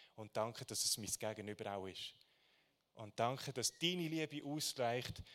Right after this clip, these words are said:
für mich, für ihn und für alle, die ich mit ihnen Kontakt zusammen habe.»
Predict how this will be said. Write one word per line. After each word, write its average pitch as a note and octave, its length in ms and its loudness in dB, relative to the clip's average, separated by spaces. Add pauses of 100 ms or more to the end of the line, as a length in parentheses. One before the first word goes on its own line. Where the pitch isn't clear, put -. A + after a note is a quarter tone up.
(140)
für - 160 -10
mich, D3+ 360 0 (520)
für - 240 -8
ihn E3+ 380 4 (160)
und B2+ 140 -10
für - 180 -4
alle, C#3 300 2
die - 100 -4 (180)
ich B2 180 -2
mit B2 220 -6
ihnen A#2+ 100 -2
Kontakt - 520 0
zusammen A#2 220 -4
habe.» A2+ 200 -12